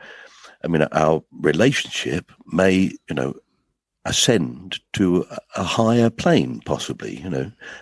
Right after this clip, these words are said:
and, and I, I think if that's going to happen,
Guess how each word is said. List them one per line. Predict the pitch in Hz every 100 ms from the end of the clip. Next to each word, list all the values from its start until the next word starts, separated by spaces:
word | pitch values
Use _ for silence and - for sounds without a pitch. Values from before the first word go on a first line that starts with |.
| -
and, | 92 90
and | - 90
I, | 90 - 87
I |
think | 85 104 85 -
if | 85
that's | 85 80 - -
going | 78 76
to | 73
happen, | 95 120 - - 104